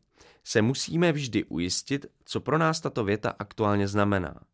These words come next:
a jestli skutečně odpovídá našemu vztahu k druhému.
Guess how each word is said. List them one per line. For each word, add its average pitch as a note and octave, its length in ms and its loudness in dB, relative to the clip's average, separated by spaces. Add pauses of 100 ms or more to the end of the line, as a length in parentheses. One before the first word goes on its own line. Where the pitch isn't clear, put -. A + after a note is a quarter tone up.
(340)
a - 60 2
jestli A#2+ 300 0
skutečně - 640 -4
odpovídá B2+ 720 2
našemu A2 460 0
vztahu G#2 640 0
k G#2 120 -6
druhému. F2 520 -4